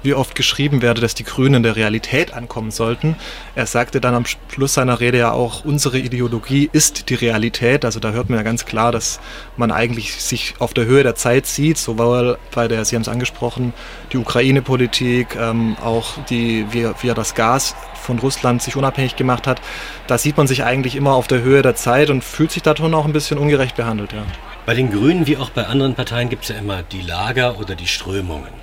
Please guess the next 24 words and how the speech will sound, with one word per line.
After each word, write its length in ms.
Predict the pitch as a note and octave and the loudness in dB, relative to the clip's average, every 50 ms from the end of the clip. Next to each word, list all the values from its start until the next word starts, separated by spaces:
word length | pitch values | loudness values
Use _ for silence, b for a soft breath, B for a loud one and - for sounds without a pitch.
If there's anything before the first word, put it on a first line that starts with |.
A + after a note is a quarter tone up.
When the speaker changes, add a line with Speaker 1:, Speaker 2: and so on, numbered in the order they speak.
| - - | -16 -12
Speaker 2:
Lassen 240 | - A2 - B2+ A2 | -12 -8 -6 -4 -4
Sie 120 | G2+ A#2 A2+ | -4 -4 -6
uns 180 | G#2+ G#2 - | -6 -6 -6
mal 100 | C3 G#2 | -6 -6
darüber 380 | - G#2+ G#2 A#2 A2+ A2+ G#2 F2 | -6 -6 -6 -4 -4 -4 -4 -2
reden. 300 | G2 A2 A#2+ C3+ C#3 - B B B B B B B B | -2 -2 0 0 -2 -2 B B B B B B B B
Früher 460 | - - - B2+ B2+ C3+ C3+ C#3 - - - - - | -10 -4 0 4 4 6 4 4 0 -4 -10 -18 -18
Fundis 440 | - - - D3+ D3 C#3+ C#3+ B2 A#2 | -8 0 4 4 6 6 4 2 0
und 140 | A#2+ G#2+ F#2+ | -4 -4 -2
Realos, 880 | A2 G#2 G2+ G#2 A2+ C3+ C#3 C#3 C#3 D3 C#3+ - - - - - - - - - - - | -2 -2 -2 -2 0 2 2 4 4 4 2 0 -2 -6 -8 -8 -10 -14 -18 -20 -12 -4
immer 240 | - C#3 D3+ D3 D3 | 0 2 4 4 4
noch 320 | C#3 C3+ C3 A2+ - - | 2 0 -2 -4 -6 -6
Moralisten 600 | A2+ A2+ G#2+ G#2 A#2 A2+ G#2+ B2 A#2+ - - C3 A2+ | -4 -2 -2 0 0 0 -2 -2 -4 -6 -6 -6 -6
und 140 | A2+ A2 | -6 -4
Pragmatiker, 760 | - A#2+ A2 - A#2 A2+ A2+ A#2+ B2 - A#2+ A2+ - A#2+ A#2 | -4 -4 -4 -2 -2 -2 0 0 -2 -2 -4 -6 -4 -4 -4
pazifistische 840 | A2+ - A2+ A2 - - G#2+ - - C#3 C#3 - - C3+ B2 - B2 | -4 -4 -6 -6 -6 -8 -8 -4 -4 -4 -4 -4 -4 -2 -2 -2 -2
und 200 | A2 A2 F#2+ B2 | -4 -4 0 0
wehrhafte 460 | C3 C3+ B2+ C3 C3 - - C3 A2 | 2 2 2 0 -2 -2 -4 -4 -4
Grüne 360 | - A2 A#2+ B2 B2 B2 A#2 | -2 0 2 2 4 2 2
gibt 240 | - B2+ - - - | 2 0 -2 0 -2
es, 220 | B2 A#2 - - - | -2 -2 -4 -6 -6
Altlinke 600 | - G#2+ A#2 - - - B2+ B2+ B2+ A#2+ - A#2+ | -4 -4 -4 -4 -4 -4 -2 -2 0 0 -2 -4
und 260 | G2+ G2+ G#2 G2+ - | -4 -4 -8 -8 -6
Moderne, 520 | G#2+ A2 G2+ A#2+ B2 C3 C3 C3 C3 C3 | -6 -4 -2 0 2 2 4 4 4 2